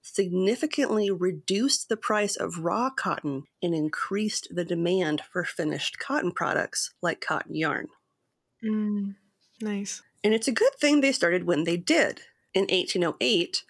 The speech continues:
Speaker 1: only fifteen
Speaker 2: Mm-hmm.
Speaker 1: mills across the country spun cotton.
Speaker 2: Interesting. Okay.
Speaker 1: By the end of eighteen oh nine, that number had jumped to eighty-seven.
Speaker 2: That's not good.
Speaker 1: Yeah. In a year.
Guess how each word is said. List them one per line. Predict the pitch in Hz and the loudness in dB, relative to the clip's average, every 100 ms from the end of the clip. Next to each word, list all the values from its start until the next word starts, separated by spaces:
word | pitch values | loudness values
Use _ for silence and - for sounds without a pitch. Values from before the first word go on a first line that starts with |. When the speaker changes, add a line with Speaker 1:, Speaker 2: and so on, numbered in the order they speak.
| _ | _
Speaker 1:
only | 196 202 202 | 2 4 2
fifteen | - 330 - 262 | 2 -2 2 4
Speaker 2:
Mm-hmm. | 196 | 6
Speaker 1:
mills | 190 185 185 - | 6 6 2 -2
across | 165 - 170 175 | -2 0 0 0
the | 208 | -4
country | - 156 147 143 139 | -2 -2 -2 -4 -4
spun | - - 151 131 127 | -4 -2 0 0 -2
cotton. | - 127 - - _ _ _ - | -2 -2 -2 -6 _ _ _ -10
Speaker 2:
Interesting. | 247 - 196 208 190 240 | -8 -6 -6 -6 -8 -4
Okay. | 240 226 240 - _ _ _ - | -4 -2 -4 -4 _ _ _ 0
Speaker 1:
By | 180 | 2
the | 180 - | 4 4
end | 196 220 233 190 | 4 4 2 0
of | 190 | 0
eighteen | 208 - - 190 | 0 0 2 4
oh | 175 | 4
nine, | 180 220 175 147 180 _ _ | 4 4 4 0 -4 _ _
that | 190 196 | 0 2
number | 196 185 190 | 2 2 0
had | 185 202 | 0 -4
jumped | 175 151 147 - - | -2 -2 -2 -6 -6
to | 196 - | -6 -4
eighty-seven. | 156 - - - 156 - - _ _ - | -6 -6 -4 -2 -2 -4 -10 _ _ -6
Speaker 2:
That's | 233 226 220 | 0 0 -2
not | 220 202 | -2 -2
good. | 196 196 190 185 _ - - | -2 -2 0 -2 _ -18 -6
Speaker 1:
Yeah. | - 180 - - - - - | 0 2 0 -4 -10 -16 0
In | 214 | 2
a | 202 | 4
year. | 190 202 180 87 113 | 4 2 4 2 0